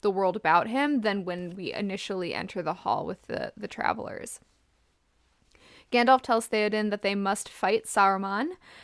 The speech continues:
and starts making battle plans. Rohan begins preparing for war. Gandalf identifies that Wormtongue, who is the council that he kind of smote at the beginning,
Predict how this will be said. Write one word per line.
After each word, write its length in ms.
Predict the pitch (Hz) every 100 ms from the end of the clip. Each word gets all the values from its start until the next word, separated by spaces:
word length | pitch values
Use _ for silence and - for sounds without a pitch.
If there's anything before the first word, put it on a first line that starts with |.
| -
and 140 | 226 226
starts 260 | 220 220 233
making 400 | 220 226 214 214
battle 360 | 196 190 233
plans. 640 | - 311 339 392 427 - - - - -
Rohan 580 | 196 202 214 226 214 220
begins 360 | 214 214 202
preparing 440 | - 220 220 165 185
for 280 | - 320 -
war. 600 | 226 196 175 185 311 - _ _ - - _ _ _
Gandalf 640 | - 214 320 220 180 220 320 -
identifies 640 | 214 214 220 - 196 190
that 240 | - 185 -
Wormtongue, 840 | 196 190 302 370 - 202 180 220 233
who 140 | 196
is 140 | 196
the 100 | -
council 440 | - - 196 - 202
that 140 | 202
he 120 | 208
kind 220 | 190 220 175
of 80 | -
smote 640 | - - 202 190 - -
at 120 | 226
the 80 | 214
beginning, 580 | 202 196 185 175 208